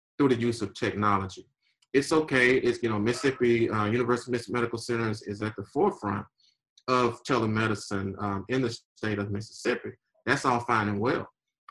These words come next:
But if the community is not accepting of it, it's, it's, you know, it's, it's gonna be of, of no benefit at all. So I think the very first step that we need to do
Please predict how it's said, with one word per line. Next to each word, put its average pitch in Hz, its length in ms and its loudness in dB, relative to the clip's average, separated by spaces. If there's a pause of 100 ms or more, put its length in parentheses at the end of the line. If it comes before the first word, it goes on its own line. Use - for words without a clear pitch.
(100)
But 113 360 2 (280)
if 127 220 2
the 110 100 -4
community 131 800 0
is 110 160 -2
not 104 360 -2
accepting 107 840 -4
of 95 260 -8
it, 92 140 -8 (800)
it's, 127 360 4
it's, 127 340 0
you 123 100 -2
know, 113 120 -2
it's, 120 220 0
it's 123 160 -2
gonna 123 260 0
be 113 140 2
of, 101 160 -2 (220)
of 107 120 -4
no 113 180 0
benefit 104 480 -2
at 95 80 -2
all. 107 240 2
So 110 140 -6
I 110 60 -2
think 202 180 -2
the 127 80 -4
very 113 400 2
first 220 220 0
step 104 300 -6
that 101 140 -6
we 110 100 -4
need 107 300 -4
to - 100 -18 (100)
do 110 320 4